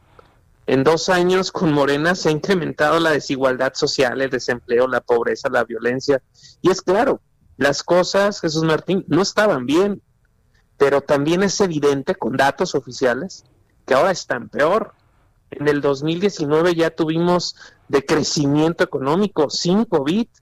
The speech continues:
y ahora tenemos depreciación económica. México es el país de Latinoamérica que más va a tardar en poder recuperar la situación económica que tenía en el dos mil dieciocho.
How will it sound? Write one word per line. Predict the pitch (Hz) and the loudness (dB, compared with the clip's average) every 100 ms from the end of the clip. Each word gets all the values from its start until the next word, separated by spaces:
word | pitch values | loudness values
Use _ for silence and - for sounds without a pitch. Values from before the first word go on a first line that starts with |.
| _ _ _ - | _ _ _ -6
y | 143 | 2
ahora | 147 175 | 4 4
tenemos | 202 160 151 165 196 202 - _ - | 0 -2 -2 0 0 -2 -6 _ -6
depreciación | 165 - 156 147 - 147 - - 190 240 | -6 0 0 0 0 -4 -4 -4 0 0
económica. | 285 160 147 202 285 - 156 - _ _ - | -2 -4 -2 0 0 0 -2 -4 _ _ -6
México | 151 160 208 - 196 185 | -2 0 -2 0 2 4
es | 175 175 - - | 2 0 -6 -6
el | 131 131 | -4 -2
país | 143 143 160 | 0 0 0
de | 185 | 2
Latinoamérica | 170 147 139 135 147 170 175 | 0 -2 -4 -2 0 0 -2
que | - - 160 | -2 0 0
más | 165 175 220 - | 2 2 0 -2
va | 175 | -4
a | |
tardar | 190 196 170 170 | 0 0 0 2
en | 185 180 | 0 -2
poder | - 160 165 202 | 0 2 2 0
recuperar | 220 202 170 165 165 202 277 - _ _ _ - | -2 -4 0 2 2 2 -2 -6 _ _ _ -4
la | 156 | -4
situación | 165 - 156 185 202 | -2 -4 -2 -2 -4
económica | - 170 180 226 214 180 | -2 -2 0 0 0 0
que | 151 | -2
tenía | 151 147 185 | -2 0 2
en | 220 | 2
el | 208 | 2
dos | 147 147 | 0 0
mil | 202 | -2
dieciocho. | 220 151 185 - 269 240 | 0 0 0 -2 -2 -4